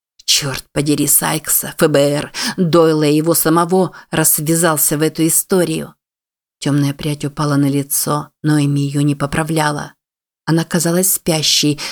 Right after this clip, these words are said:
только Олгаст чувствовал. Притворяется, следит за ним, как кошка за мышью. В свои шесть лет Эми умела ждать. Всякий раз, когда Брэд спрашивал, не хочет ли она в туалет или есть, крекером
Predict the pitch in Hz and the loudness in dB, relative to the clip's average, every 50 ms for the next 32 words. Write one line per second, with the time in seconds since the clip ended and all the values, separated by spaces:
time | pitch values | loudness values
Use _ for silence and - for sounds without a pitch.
0 | - - - - 165 156 - - 165 160 160 156 156 170 156 - - - - 220 | -12 -10 -4 -4 -4 -4 -2 -2 0 2 2 2 2 0 -2 -2 -2 -2 -2 -2
1 | 190 - - - 156 151 151 151 139 139 135 - _ _ _ _ _ _ _ _ | -2 -2 -4 -6 -4 -4 -2 -2 -4 -6 -6 -12 _ _ _ _ _ _ _ _
2 | - - - - - 151 151 151 151 143 135 - - - - - 160 151 143 - | -10 -8 -8 -6 -4 -2 -2 -2 -2 -2 -4 -4 -6 -6 -6 -6 -6 -8 -14 -16
3 | _ _ - - - - - 170 165 156 147 156 156 156 151 - 147 147 147 143 | _ _ -18 -12 -6 -4 0 2 2 2 4 2 0 0 2 0 2 2 2 0
4 | 143 - - 156 - _ - - 151 - - - - 143 143 165 165 175 170 165 | -2 -2 -4 -6 -6 _ -4 -2 -2 -2 -2 -2 -2 -2 0 2 2 2 2 2
5 | 151 - - - - 156 156 - _ _ _ _ _ _ _ _ - - - 165 | 2 0 -2 -2 -4 -8 -10 -10 _ _ _ _ _ _ _ _ -2 -2 2 4
6 | 170 175 170 160 - 170 165 - - - 165 156 170 180 185 - - _ - - | 4 4 4 4 4 2 2 0 0 0 0 0 0 -2 -4 -8 -20 _ -4 -2
7 | 170 170 175 175 175 185 196 208 196 170 151 147 147 - - - 160 156 156 - | -2 0 2 2 2 2 2 2 2 2 2 0 0 -2 -4 -4 -8 -8 -8 -12
8 | - - _ _ _ _ - - - - - - - 185 180 180 190 175 180 175 | -16 -20 _ _ _ _ -14 -12 -12 -6 -2 2 2 2 2 2 2 2 2 0
9 | - - - 160 160 165 165 160 165 170 170 170 - - - 175 170 170 - - | 0 -2 -2 -2 0 0 0 0 0 0 0 -2 -4 -6 -2 -2 -2 0 0 -2
10 | 175 160 160 156 143 - 180 180 160 - 180 170 - 165 - 175 170 165 165 165 | -2 -2 -2 -2 -2 0 0 0 2 2 0 0 0 -2 -2 0 0 2 2 0
11 | 160 - - - 175 165 170 170 175 170 175 - 165 160 170 170 170 202 226 226 | -2 -2 -2 0 0 2 2 2 0 0 0 0 0 2 2 2 2 2 2 2
12 | 226 - - - - - - - - - _ _ - - 196 196 190 - 185 180 | 0 -2 -4 -6 -6 -8 -16 -18 -18 -20 _ _ -4 0 0 0 2 0 0 0
13 | 175 175 | 2 2